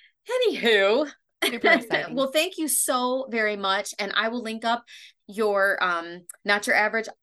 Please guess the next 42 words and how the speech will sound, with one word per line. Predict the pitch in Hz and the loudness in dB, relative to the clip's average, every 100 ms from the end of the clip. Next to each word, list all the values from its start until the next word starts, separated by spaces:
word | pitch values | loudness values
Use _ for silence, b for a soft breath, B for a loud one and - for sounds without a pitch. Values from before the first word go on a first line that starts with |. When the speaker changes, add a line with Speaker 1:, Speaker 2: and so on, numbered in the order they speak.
| - | -4
Speaker 1:
autism | 208 196 202 226 196 196 | -2 0 -2 -4 -4 0
Mom, | 180 175 175 185 - - | 2 4 2 -4 -10 -4
uh, | 165 - | -2 -2
information | 214 226 190 175 190 190 | -4 -4 -4 -4 -4 -4
so | 190 | -6
people | 196 190 180 | -10 -10 -10
can | 180 175 160 | -4 -2 -2
Speaker 2:
Perfect. | 214 190 | -4 -6
Speaker 1:
reach | 190 190 | -6 -2
out | 170 | -2
to | - 190 | -2 -4
you | 180 185 | -4 -2
and | 156 156 b b b _ _ - | -4 -8 b b b _ _ -18
ex-, | 175 175 - | -16 -16 -16
express | 180 - - 175 170 | -12 -8 -2 -2 -2
more | 185 | -6
interest | - 185 - 180 | -8 -8 -8 -8
in | 175 | -8
your | 165 | -10
membership | 160 165 175 - 175 175 165 | -8 -6 -8 -6 -4 -4 -4
and | 151 156 - | -6 -8 -12
listen | 175 180 | -10 -8
to | 185 | -8
your | 175 | -10
podcast | 165 151 156 170 165 160 | -6 -6 -6 -4 -4 -6
and | 147 - | -14 -8
all | 170 151 | -6 -6
the | |
things | - 156 139 | -8 -14 -12
you | |
got | 147 143 - | -10 -10 -8
going | 147 147 | -12 -10
on. | 139 151 | -8 -8
And | - 208 | -10 -8
thank | 269 320 311 | -4 -4 -4
you | |
so | 262 208 | -4 -4
much | 185 196 | -2 -6
for | - 160 | -6 -10
being | 180 175 | -8 -10
such | 185 175 | -10 -6
a | 143 | -6